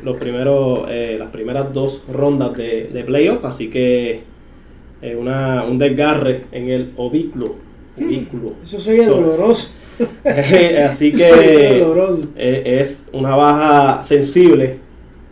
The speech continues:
Speaker 1: especialmente en, en defensa, ¿no? Un jugador fogoso,
Speaker 2: Ujú.
Speaker 1: que hace muchas cosas en la cancha que, que no van a, a los números. Así que, eh, obviamente ellos tienen a Terry Rozier, que,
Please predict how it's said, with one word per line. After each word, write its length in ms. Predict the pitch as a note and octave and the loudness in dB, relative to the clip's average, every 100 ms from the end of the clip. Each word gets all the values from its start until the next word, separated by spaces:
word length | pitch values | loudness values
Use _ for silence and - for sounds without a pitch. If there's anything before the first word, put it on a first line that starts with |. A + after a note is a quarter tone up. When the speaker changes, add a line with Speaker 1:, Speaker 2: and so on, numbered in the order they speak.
| - | -14
Speaker 1:
especialmente 1120 | - A#2 B2 C3 C3 C3+ C3+ B2+ B2+ G#2+ A2+ | -10 -6 -4 -2 -4 -2 0 2 0 -2 -4
en, 220 | A2+ G#2+ | -8 -8
en 140 | A2+ A2+ | -8 -6
defensa, 440 | A2 C#3+ C#3+ A#2 | -2 0 0 -2
¿no? 180 | A#2+ C3+ | -4 -4
Un 100 | A2 A2+ | -6 -8
jugador 320 | A#2+ A#2+ B2 | -6 -4 -4
fogoso, 540 | A#2 A2+ C#3+ C#3+ A#2 E3+ | -4 0 0 -2 -6 -6
Speaker 2:
Ujú. 340 | F3 A3 - - | -4 -4 -8 -12
Speaker 1:
que 80 | A2+ | -10
hace 180 | - | -6
muchas 360 | A#2+ C#3+ C#3+ - | -2 0 0 -4
cosas 320 | - C#3 C3 | -4 -4 -4
en 60 | C3+ | -2
la 100 | C#3 | -2
cancha 280 | C#3+ D#3+ D#3 | -2 -2 -2
que, 160 | B2+ B2 | -4 -4
que 100 | B2 | -4
no 120 | B2 | -2
van 300 | C#3+ C#3 - - | -2 -4 -8 -8
a, 200 | A#2+ - B2 | -8 -6 -4
a 40 | |
los 140 | C3+ | -2
números. 360 | E3 F#3+ D3 D3 - - - - - - | 2 2 2 0 -6 -18 -20 -20 -20 -14
Así 280 | A#2 C3 B2+ | -10 -8 -4
que, 680 | C3+ C3+ C3 B2 A2 - - - - - - - - - - - - - - - - - - - - | -2 0 2 2 0 -6 -14 -20 -20 -20 -20 -20 -20 -20 -20 -20 -20 -20 -20 -20 -20 -20 -20 -20 -16
eh, 380 | C3 B2+ B2+ - | -10 -8 -8 -6
obviamente 440 | B2+ D3 D3+ E3 D3 | -2 2 2 2 2
ellos 120 | C#3 | 2
tienen 200 | D3 D3 | 2 2
a 80 | C#3 | 2
Terry 200 | C#3 C#3+ | 0 0
Rozier, 360 | C#3+ C3+ D#3+ D#3 | -2 0 0 0
que, 340 | C3 A2+ - | 0 -2 -6